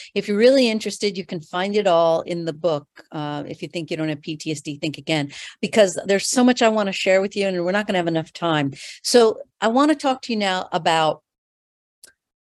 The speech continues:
how P T S D manifests differently in men and women and kids.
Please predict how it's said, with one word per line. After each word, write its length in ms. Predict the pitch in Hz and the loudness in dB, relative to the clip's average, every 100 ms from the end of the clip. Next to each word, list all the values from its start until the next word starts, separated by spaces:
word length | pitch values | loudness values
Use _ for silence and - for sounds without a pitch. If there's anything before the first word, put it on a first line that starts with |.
| _ _ _ - | _ _ _ -12
how 340 | - 226 247 | -2 2 2
P 240 | 247 254 | 2 -4
T 220 | 214 233 214 | -4 0 0
S 180 | 202 | 0
D 160 | - 190 | -6 -4
manifests 580 | 175 170 175 - 165 - | 0 0 0 0 -2 0
differently 680 | 190 180 165 - 147 135 - | -4 -2 -6 -4 -4 -4 -4
in 200 | 175 175 | 0 2
men 320 | 170 165 180 | 4 2 0
and 240 | - 170 170 | -2 -2 0
women 400 | 156 151 151 143 | 2 2 0 -2
and 160 | 147 | -2
kids. 540 | 139 156 123 - - | 0 2 0 -2 -14